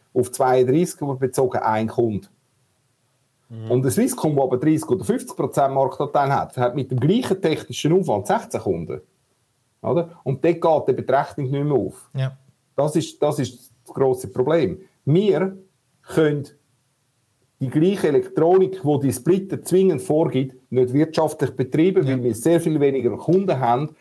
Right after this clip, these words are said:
Speaker 1: als eben eine Swisscom, wo sehr viel mehr Kunden hat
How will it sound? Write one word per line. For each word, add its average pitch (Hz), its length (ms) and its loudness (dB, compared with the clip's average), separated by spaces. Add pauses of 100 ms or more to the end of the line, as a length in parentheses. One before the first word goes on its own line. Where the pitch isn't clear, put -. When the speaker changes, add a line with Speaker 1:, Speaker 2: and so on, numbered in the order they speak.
(140)
Speaker 1:
als 131 200 2
eben 135 140 0
eine 120 140 0
Swisscom, 160 680 -2 (140)
wo 113 120 -2
sehr 113 200 2
viel 101 140 -4
mehr 113 260 2
Kunden 208 400 0
hat 185 240 0